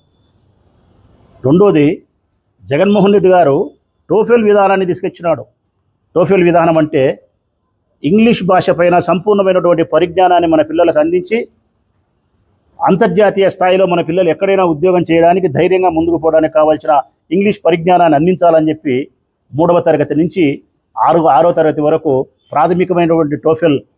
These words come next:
విధానాన్ని, ఆరు నుంచి తొమ్మిది వరకు జూనియర్ TOEFL విధానాన్ని అని చెప్పి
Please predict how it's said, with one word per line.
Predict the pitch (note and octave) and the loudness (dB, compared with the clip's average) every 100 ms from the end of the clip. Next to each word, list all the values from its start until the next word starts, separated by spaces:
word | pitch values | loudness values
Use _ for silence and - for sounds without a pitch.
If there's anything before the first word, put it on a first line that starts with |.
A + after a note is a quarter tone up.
| - | -4
విధానాన్ని, | C3 D#3 D#3+ E3 G#3+ _ _ _ _ _ _ _ _ - A2 | 0 2 2 0 -4 _ _ _ _ _ _ _ _ -6 -2
ఆరు | F#3 G3 | 0 2
నుంచి | G3 F#3+ F#3+ | 2 0 0
తొమ్మిది | F3 F3 E3+ | 0 2 2
వరకు | E3+ F3 C#3 - _ _ B2 | 0 0 -2 -4 _ _ -2
జూనియర్ | E3+ F#3 F#3 E3+ | 0 2 0 -2
TOEFL | D#3 E3 D#3 | -2 0 0
విధానాన్ని | E3 E3 D#3+ D#3 | 2 2 2 0
అని | D#3 | 0
చెప్పి | - | -4